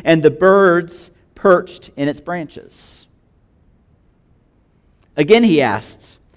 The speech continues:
"What shall I compare the kingdom of God to? It's like yeast that a woman took and mixed in about sixty pounds of flour until it worked all through the dough."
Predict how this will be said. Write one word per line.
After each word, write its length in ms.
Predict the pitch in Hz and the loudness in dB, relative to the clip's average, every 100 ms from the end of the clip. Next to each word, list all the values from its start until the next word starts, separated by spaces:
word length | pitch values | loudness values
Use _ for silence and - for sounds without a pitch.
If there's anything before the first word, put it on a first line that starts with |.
| _ - | _ 0
"What 220 | 202 220 | 0 2
shall 200 | - 208 | 2 4
I 120 | 190 | 4
compare 420 | 185 190 - 160 | 2 -4 0 0
the 80 | 170 | 0
kingdom 400 | 180 139 139 165 | -6 -8 -8 -10
of 80 | 156 | -8
God 320 | 170 196 131 | -6 -4 -8
to? 320 | - 64 53 _ _ _ _ _ _ _ _ _ _ _ - | -14 -18 -20 _ _ _ _ _ _ _ _ _ _ _ 0
It's 180 | 151 151 | 0 2
like 540 | 147 139 147 147 - - | 0 0 0 -4 -20 -10
yeast 540 | 185 185 - - - | -6 -6 -8 -16 -2
that 160 | 156 156 | 2 4
a 40 | |
woman 360 | 151 170 165 151 | 2 0 -2 -4
took 340 | - 175 175 | -2 -2 -2
and 220 | 147 151 | -6 -4
mixed 400 | 196 202 - - - _ | -6 -6 -12 -20 -20 _
in 260 | 185 180 165 | -2 0 0
about 360 | 147 156 - | 2 2 0
sixty 540 | - - 226 226 - 208 | -4 -4 -4 -4 -12 -10
pounds 480 | - 175 165 160 156 | -4 -2 -2 -4 -10
of 100 | - | -8
flour 560 | 147 127 107 98 113 - _ _ _ - | -4 -2 -2 -4 -8 -12 _ _ _ -12
until 300 | 139 160 143 | -4 0 0
it 80 | 117 | 0
worked 440 | 147 143 - - - | 2 2 0 -12 -2
all 320 | 139 143 139 | 0 0 -2
through 600 | - 135 131 127 120 90 | -10 -8 -4 -4 -6 -10
the 120 | 107 107 | -14 -12
dough." 420 | 101 57 62 | -10 -10 -14